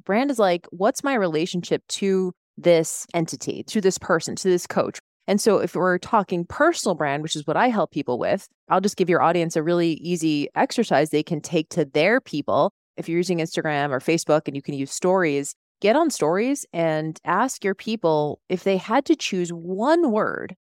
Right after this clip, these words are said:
to describe your content. Not you, because you'll probably get more, like, personal characteristics like strong, smart. We wanna get more, like, the branding stuff. So what is one word that comes to mind? And they'll tell you exactly why they come to you. It'll be, like,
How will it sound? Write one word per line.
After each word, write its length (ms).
to 180
describe 960
your 380
content. 640
Not 240
you, 300
because 320
you'll 100
probably 260
get 200
more, 220
like, 160
personal 400
characteristics 640
like 160
strong, 580
smart. 440
We 80
wanna 200
get 200
more, 160
like, 200
the 80
branding 520
stuff. 300
So 380
what 360
is 260
one 220
word 140
that 80
comes 200
to 100
mind? 260
And 160
they'll 100
tell 220
you 100
exactly 680
why 120
they 100
come 200
to 120
you. 160
It'll 160
be, 120
like, 300